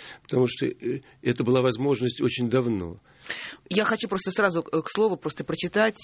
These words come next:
Speaker 2: э, да, буквально две реплики, которые пришли на наш сайт. От Дмитрия. "Спасибо за цикл. Я пришёл к вам со стихами, где вы очень ярко, интересно, артистично читаете стихи, рассказываете о поэтах.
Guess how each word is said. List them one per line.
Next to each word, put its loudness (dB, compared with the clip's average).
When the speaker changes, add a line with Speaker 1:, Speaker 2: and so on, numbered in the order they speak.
Speaker 2:
э, 2
да, 0
буквально 0
две 2
реплики, 2
которые 0
пришли -4
на 0
наш -2
сайт. 4
От 2
Дмитрия. 2
"Спасибо 0
за 2
цикл. -2
Я 0
пришёл 0
к -4
вам -2
со -8
стихами, 0
где -6
вы -2
очень -2
ярко, 0
интересно, -4
артистично -8
читаете -4
стихи, -4
рассказываете 0
о -2
поэтах. 2